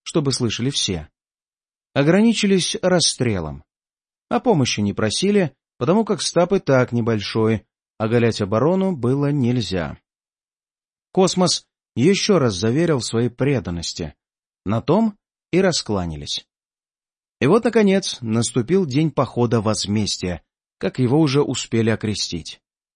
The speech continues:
Сводная бригада насчитывала почти тысячу человек, включая экипажи техники.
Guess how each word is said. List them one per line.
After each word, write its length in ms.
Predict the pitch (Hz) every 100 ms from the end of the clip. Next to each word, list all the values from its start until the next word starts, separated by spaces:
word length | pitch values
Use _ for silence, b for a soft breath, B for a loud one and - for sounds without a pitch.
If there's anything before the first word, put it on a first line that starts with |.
| _ _ _ _
Сводная 440 | - 147 160 123 117
бригада 540 | 113 107 147 185 180 _ _ _ _
насчитывала 580 | 107 135 - 196 202 190
почти 360 | 160 147 - 147
тысячу 520 | - 143 147 160 160
человек, 600 | 143 147 135 131 117 90
включая 680 | - 101 95 - 151 156 - _
экипажи 600 | - 127 123 123 120 110
техники. 600 | - 101 - 82 - 62